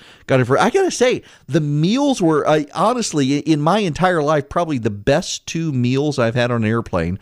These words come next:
Uh, Delta first class on the way out, they had this chicken enchilada, chicken black bean enchilada. Fantastic. It was actually really delicious. It was something I would have gotten in a restaurant and enjoyed. It was great. And then on the way back, uh, had a hamburger. The only problem with the hamburger was that the,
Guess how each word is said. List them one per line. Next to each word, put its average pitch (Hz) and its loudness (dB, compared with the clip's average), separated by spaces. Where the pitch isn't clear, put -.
Uh, 107 4
Delta 120 2
first 123 -4
class 117 0
on 110 -6
the 101 -2
way 147 2
out, 139 0
they 120 0
had 113 0
this 101 -14
chicken - -4
enchilada, 131 0
chicken 139 -4
black 120 0
bean 127 0
enchilada. 139 -2
Fantastic. 151 -2
It - -8
was 427 4
actually - 0
really 139 0
delicious. 160 -2
It 151 0
was 160 0
something 156 -2
I 147 2
would 147 0
have 127 -4
gotten 151 0
in 151 -2
a 143 -2
restaurant 104 -2
and 85 -2
enjoyed. 85 -2
It 110 -4
was 113 -10
great. 139 -2
And 135 0
then 160 2
on 156 2
the 143 4
way 147 2
back, 165 -2
uh, 127 2
had 147 0
a 143 0
hamburger. 113 -2
The 107 -2
only 139 -2
problem 139 0
with 131 -4
the 127 0
hamburger 123 -2
was 104 -4
that 113 -2
the, 101 -2